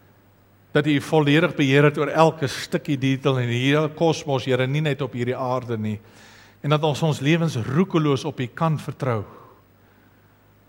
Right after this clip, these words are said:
Dankie dat ons nie oor niks besorg hoef te wees nie. Ons vra om vergifnis dat ons oor so baie goed besorg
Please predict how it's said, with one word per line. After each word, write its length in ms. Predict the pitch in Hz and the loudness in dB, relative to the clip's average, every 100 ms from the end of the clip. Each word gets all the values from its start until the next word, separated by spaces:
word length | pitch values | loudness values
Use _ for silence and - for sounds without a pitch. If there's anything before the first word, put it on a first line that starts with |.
| _ _ _ | _ _ _
Dankie 260 | 151 175 180 | 0 4 4
dat 120 | 151 | 4
ons 220 | 143 131 - | 2 -2 -4
nie 120 | 170 | -2
oor 120 | 135 | -2
niks 440 | 107 123 151 170 - | -2 -2 0 0 -2
besorg 400 | 135 - 127 120 | -8 -2 -2 -2
hoef 160 | 117 - | -6 -6
te 120 | 117 | -8
wees 280 | 117 107 110 | -6 -8 -8
nie. 80 | 113 | -8
Ons 220 | 113 - - | -8 -10 -10
vra 180 | 156 143 | -6 -6
om 60 | - | -8
vergifnis 760 | 110 131 - 95 95 - - _ _ _ _ _ _ _ _ _ _ _ | -10 -8 -10 -12 -14 -18 -20 _ _ _ _ _ _ _ _ _ _ _
dat 160 | 110 110 | -8 -6
ons 140 | 104 | -4
oor 120 | 113 - | -4 -4
so 200 | 127 107 | -4 0
baie 180 | 104 - | 0 -2
goed 160 | 117 | -6
besorg 360 | 101 - 107 | -10 -8 -10